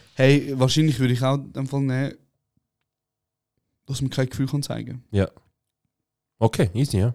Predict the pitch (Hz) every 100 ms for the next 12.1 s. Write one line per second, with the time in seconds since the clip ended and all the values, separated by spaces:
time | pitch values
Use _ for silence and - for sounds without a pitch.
0 | - 123 117 117 113 _ _ _ _ _
1 | _ - - 92 170 113 _ _ _ _
2 | - 117 165 247 262 - _ _ _ 131
3 | 139 151 147 143 123 - 120 151 214 -
4 | _ 131 139 - 135 127 123 117 196 226
5 | - _ _ _ _ _ _ _ - 127
6 | 143 - - 170 - 208 - _ _ 101
7 | 127 - - 85 101 113 107 95 92 90
8 | 87 87 87 - _ _ _ _ - 85
9 | 160 - 190 175 - 92 110 135 107 127
10 | 175 - - - - - 107 135 190 190
11 | 147 147 127 208 190 196 196 190 185 185
12 | 175